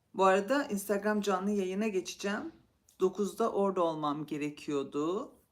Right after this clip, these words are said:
Hı hı. Ama şu üç cümleyi tamamlayıp onun ne hissettiğini anlamaya çalışırken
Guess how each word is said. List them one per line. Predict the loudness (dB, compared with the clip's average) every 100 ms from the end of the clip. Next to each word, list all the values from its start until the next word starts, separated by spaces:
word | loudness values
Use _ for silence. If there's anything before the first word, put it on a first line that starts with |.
| _ _ -16
Hı | -14
hı. | -12 -12 -12 -14 _ _ _ _ _ _ _ _ _ _ _ _ _ _ _ _ _ _ -20 _ _ _ _ _ _ _ _ _ _ _ _ _ _ _ _ _ _ _ _ _ _ _ _ _ -12 -4
Ama | 4 4 4
şu | 0 -2 -4 -4
üç | -4 -6 -6 -6 -8 -12
cümleyi | -2 2 2 2 -2
tamamlayıp | 0 0 2 2 2 0 4 4 4 -14 -20 -20 -20 _ -20 _ _ -20 _ _ _ _ _ _ 2
onun | 4 6 6 4
ne | 4 2
hissettiğini | 0 -6 -8 -8 -2 -2 -2
anlamaya | -4 -4 -4 -4 -6 -6
çalışırken | -8 -6 -6 -6 -6 -8 -8 -2 0 0 -4 -12